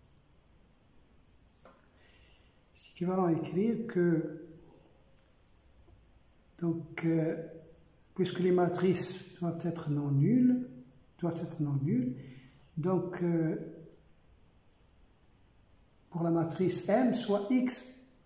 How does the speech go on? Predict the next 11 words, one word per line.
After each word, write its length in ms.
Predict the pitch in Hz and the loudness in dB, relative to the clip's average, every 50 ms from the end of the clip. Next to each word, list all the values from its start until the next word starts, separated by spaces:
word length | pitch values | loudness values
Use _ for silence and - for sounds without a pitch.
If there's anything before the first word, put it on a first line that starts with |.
| - - | -4 0
est 300 | 180 175 170 165 165 165 | 2 4 4 4 4 4
non 300 | 185 202 175 185 170 160 | 2 2 4 4 4 4
nul, 200 | 180 240 262 - | 6 4 4 2
soit 180 | - 214 202 | 2 0 0
Y, 480 | 185 160 147 180 214 240 - - - - - | 0 2 2 2 2 2 0 -2 -6 -2 -2
il 120 | 185 208 | 0 2
est 240 | 240 240 - - - | 2 0 -2 -4 -2
non 180 | 180 190 185 170 | 2 4 4 4
nul. 260 | 147 139 139 139 - - - - - - - - - - - - - - - | 4 2 2 0 0 -4 -6 -12 -12 -16 -18 -18 -20 -20 -20 -20 -20 -10 -6
Donc, 400 | 151 170 185 180 170 - - - | -2 0 0 0 0 -2 -2 -4
euh, 100 | 170 156 | -4 -4